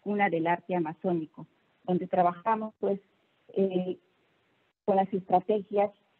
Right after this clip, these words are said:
de la cultura viva, impulsando a los herederos de los intiscaños, que son los chipigos conigos, y el impulso, y el impulso del arte am-,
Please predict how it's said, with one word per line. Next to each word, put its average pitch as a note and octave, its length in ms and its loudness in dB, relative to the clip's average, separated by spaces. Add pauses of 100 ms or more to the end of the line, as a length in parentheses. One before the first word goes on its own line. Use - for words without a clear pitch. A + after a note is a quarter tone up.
de F3+ 120 0
la F3 100 2
cultura F3+ 400 0
viva, E3+ 400 -4
impulsando F#3+ 720 2
a F3 80 8
los E3+ 220 -2 (180)
herederos F#3+ 540 0
de F3+ 60 -2
los D#3 140 -8
intiscaños, F#3 680 2
que D#3+ 180 -6
son E3+ 160 6
los E3 140 0
chipigos D#3+ 420 -2
conigos, E3 440 4 (520)
y F#3 120 4
el F#3 100 6
impulso, A#3 600 0
y F#3 180 2
el F#3 140 4
impulso B3 440 2
del G3 180 6
arte G3+ 400 4
am-, E3+ 220 -2